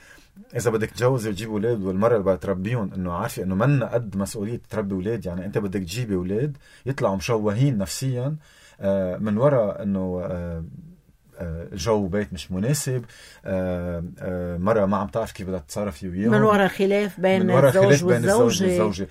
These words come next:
Speaker 1: وانتبهي، مش دايما بيكون الحق عليها هي، يعني عم بحكي ممكن الديفو فيي أنا.
Speaker 2: صح.
Speaker 1: بس إنه في قصص منا compatible.
Speaker 2: مم.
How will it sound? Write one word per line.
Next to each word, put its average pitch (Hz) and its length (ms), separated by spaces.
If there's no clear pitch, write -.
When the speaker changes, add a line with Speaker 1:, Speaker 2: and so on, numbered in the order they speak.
Speaker 1:
وانتبهي، 180 320
مش 139 200
دايما 185 220
بيكون 151 320
الحق - 280
عليها 107 420
هي، 131 240
يعني 87 200
عم 95 100
بحكي 101 220
ممكن 113 400
الديفو 113 400
فيي 143 320
أنا. 151 220
Speaker 2:
صح. 160 320
Speaker 1:
بس - 160
إنه 143 120
في 139 120
قصص 180 240
منا 185 200
compatible. 120 480
Speaker 2:
مم. 180 280